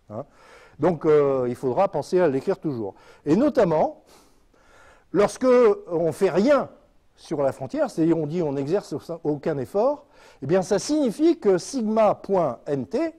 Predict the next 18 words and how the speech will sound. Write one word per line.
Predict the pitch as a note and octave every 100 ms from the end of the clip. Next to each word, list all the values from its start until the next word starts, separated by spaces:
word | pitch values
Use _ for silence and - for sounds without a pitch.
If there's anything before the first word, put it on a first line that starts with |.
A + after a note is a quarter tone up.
| _ _ _
sur | - G3+ G3
la | D3
frontière, | B2+ B2 A2+ G3 C#4 C4 - _ _ _
donc, | C3 F#3+ - _ _ D#3+
est | D3
égal | C#3 A3
à | F3+
zéro. | E3 C3+ - _ _ _ _ G#2+
Hein ? | C3 - _ -
Donc | F3 -
c'est | C#3
une | C3+
vraie | B2+ A#3 D4
condition. | D3+ E3+ - B2+ _ _ _ _ _ G#2
Hmm. | A#2 _ _ _ _ _ _ _ _ _ _ _ _ -
D'accord ? | A#2+ E3+ G#3+ - _ _ _ _ _ -
Voilà. | F3 D#3+ - - _ _ _ _ _ -
Donc, | F#3 B3 -